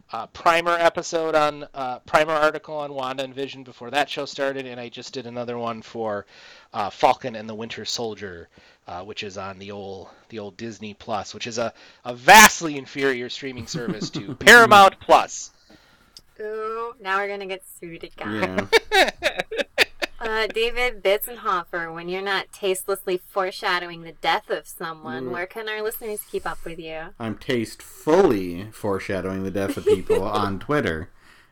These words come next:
Speaker 2: at Doctor Betts, that's Doctor spelled out, and at the real gentleman of leisure dot com.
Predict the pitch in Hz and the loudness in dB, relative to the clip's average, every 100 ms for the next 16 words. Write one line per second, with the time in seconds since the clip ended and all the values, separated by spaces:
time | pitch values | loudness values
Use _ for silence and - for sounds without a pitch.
0 | - 104 104 - 101 101 110 101 101 104 | -4 0 0 2 2 2 0 0 0 0
1 | - 104 98 98 104 101 - 107 - - | -2 -4 -4 -4 -2 -2 -2 -8 -8 -4
2 | 107 98 98 101 101 117 - 113 110 107 | -2 0 2 2 2 0 -6 -4 -2 -2
3 | 107 104 104 104 101 98 107 95 92 - | -2 -2 -2 -4 -6 -6 -4 -2 -4 -8
4 | 90 107 98 107 95 95 95 87 85 85 | -2 -2 0 -4 -4 -6 -6 -6 -4 -6
5 | 90 78 82 78 - 82 73 73 78 | -6 -6 -6 -6 -8 -10 -10 -12 -14